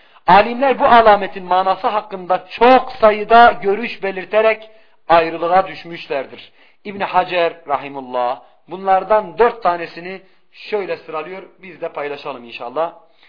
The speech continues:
Hatta, Hattabi rahimullah diyor ki, buradaki mana İslam'ın yayılması ve Müslümanların şirk beldelerini ele geçirerek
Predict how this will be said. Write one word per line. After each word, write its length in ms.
Hatta, 640
Hattabi 580
rahimullah 480
diyor 200
ki, 300
buradaki 560
mana 540
İslam'ın 580
yayılması 580
ve 80
Müslümanların 1040
şirk 540
beldelerini 560
ele 300
geçirerek 680